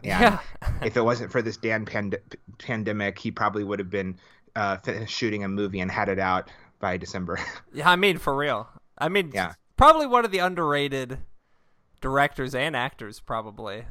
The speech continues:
Speaker 2: uh, in the history of American cinema. I mean, it's someone people always,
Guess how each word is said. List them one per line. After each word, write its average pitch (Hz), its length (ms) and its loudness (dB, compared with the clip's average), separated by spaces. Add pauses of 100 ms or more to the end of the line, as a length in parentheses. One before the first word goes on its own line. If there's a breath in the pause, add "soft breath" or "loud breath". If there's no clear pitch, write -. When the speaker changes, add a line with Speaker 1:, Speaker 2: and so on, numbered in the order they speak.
(180)
Speaker 2:
uh, 117 300 -8 (240)
in 131 80 -14
the 127 60 -10
history 131 280 -6
of 117 100 -10
American 113 360 -12
cinema. 113 500 -12 (100)
I 151 60 -2
mean, 185 80 -2
it's 175 100 -8
someone 208 300 2
people 165 260 2
always, 139 360 0